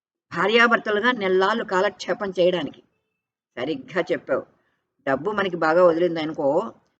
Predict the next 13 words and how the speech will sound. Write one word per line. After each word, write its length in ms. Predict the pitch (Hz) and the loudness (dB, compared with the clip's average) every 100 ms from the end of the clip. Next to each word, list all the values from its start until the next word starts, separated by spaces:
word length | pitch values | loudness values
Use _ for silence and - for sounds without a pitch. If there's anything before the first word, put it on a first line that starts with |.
| _ | _
అయితేనే, 680 | 131 220 226 214 208 208 202 _ _ _ 214 | -10 -6 -4 -4 -6 -10 -16 _ _ _ -8
ఊటీ 240 | 214 262 | -2 0
కొండలకి 460 | 254 240 233 220 185 | 2 2 2 0 0
మేఘాలు 440 | 139 143 - 196 | 0 -2 -2 -2
ఎంత 180 | 196 185 | -2 -2
అందమో, 640 | 190 185 190 254 277 175 - _ _ _ 175 | -2 -2 -2 -2 -2 -4 -10 _ _ _ -10
ఊటీ 280 | 220 254 | -4 -4
బంగళాలకి 880 | 208 190 208 226 214 156 156 180 170 - | 0 0 2 2 2 0 0 0 0 -6
లూసీ 320 | 156 175 202 | -4 -4 -4
అంత 340 | 160 147 135 131 | -4 -4 -4 -6
అందం. 300 | 151 170 - _ _ _ _ _ _ - | -4 -4 -6 _ _ _ _ _ _ -10
లూసీ 280 | 190 240 269 | -6 -2 -2
తనతో 680 | - 190 214 208 170 311 | -2 -4 0 4 4 2